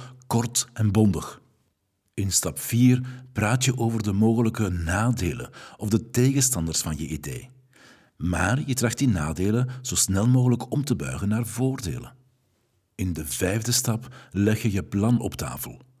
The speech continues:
Wie of wat is er nodig om de idee te realiseren? In stap zes vat je alles nog eens samen, liefst in drie positieve punten. En tracht in de zevende en laatste stap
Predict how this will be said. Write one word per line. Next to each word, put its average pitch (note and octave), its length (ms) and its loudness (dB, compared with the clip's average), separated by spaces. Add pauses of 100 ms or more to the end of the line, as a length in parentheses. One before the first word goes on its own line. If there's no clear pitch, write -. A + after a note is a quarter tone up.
(240)
Wie A#2 400 2
of - 220 -4
wat F2 280 -6
is - 180 0
er A#2+ 120 0
nodig G#2+ 600 0
om B2+ 160 2
de B2+ 100 0
idee A2+ 300 2
te - 100 -4
realiseren? G2+ 760 0 (880)
In F2 220 0
stap - 300 -2
zes B2 360 4 (240)
vat - 280 -4
je - 140 -4
alles B2 260 2
nog G2+ 140 -2
eens F2 160 0
samen, G#2+ 500 -2 (440)
liefst C3 420 2
in F2+ 320 -4
drie B2+ 480 0
positieve B2+ 500 0
punten. D2+ 480 -6 (680)
En E2+ 180 -4
tracht A2 420 -2
in G2 140 -4
de E2+ 140 -2
zevende A2 560 2
en D2 260 -4
laatste A#2+ 340 -2
stap - 400 0